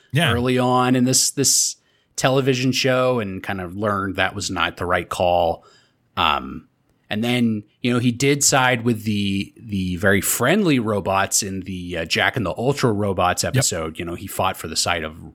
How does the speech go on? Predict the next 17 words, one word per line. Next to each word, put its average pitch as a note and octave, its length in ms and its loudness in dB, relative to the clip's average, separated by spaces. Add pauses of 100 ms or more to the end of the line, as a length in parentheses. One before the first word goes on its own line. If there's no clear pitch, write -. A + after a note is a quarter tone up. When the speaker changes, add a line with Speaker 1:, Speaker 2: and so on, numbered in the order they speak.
(300)
Speaker 2:
robot G#2+ 480 0
kind. F2+ 520 0
Speaker 1:
Yeah, G3+ 200 -2
so A#2+ 180 -2
he C#3+ 100 0
knows E3+ 260 0
that A2+ 120 0
Speaker 2:
Um, G2+ 60 -8
Speaker 1:
not A2 180 2
all A2 160 4
robots F2+ 400 0
are E2+ 80 0
evil. E2+ 260 2
He's G#2 220 -2
just B2+ 200 0
kinda A#2 380 2 (640)
robo-racist. G2 840 2